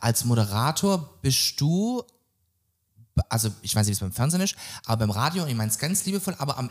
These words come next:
Ende der Nahrungskette, weil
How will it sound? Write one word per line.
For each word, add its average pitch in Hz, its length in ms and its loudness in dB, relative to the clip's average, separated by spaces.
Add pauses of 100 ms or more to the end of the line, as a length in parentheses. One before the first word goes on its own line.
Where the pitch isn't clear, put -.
Ende 139 280 -2
der 104 100 -4
Nahrungskette, 98 760 -6 (760)
weil 117 480 -4